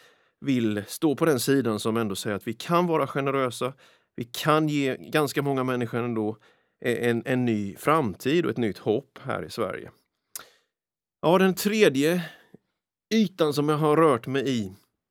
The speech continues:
den här veckan, det handlar om vår pingstgemenskap.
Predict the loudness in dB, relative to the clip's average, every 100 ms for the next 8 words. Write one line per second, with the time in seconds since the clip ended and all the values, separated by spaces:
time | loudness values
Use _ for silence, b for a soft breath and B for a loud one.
0 | _ _ _ _ -8 0 2 4 4 2
1 | 0 -2 0 0 0 2 4 2 2 0
2 | -2 0 -2 -2 -2 -2 -4 -6 -8